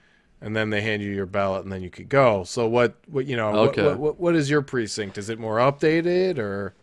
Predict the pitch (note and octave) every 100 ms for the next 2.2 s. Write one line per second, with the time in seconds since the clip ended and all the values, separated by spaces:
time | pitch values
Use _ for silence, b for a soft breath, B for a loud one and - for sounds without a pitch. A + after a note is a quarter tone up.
0 | _ _ C#3 C3 C3 - A#2+ G#2+ G2+ -
1 | A#2+ C3 A#2+ A2+ - B2 B2 - A2+ A#2
2 | A#2+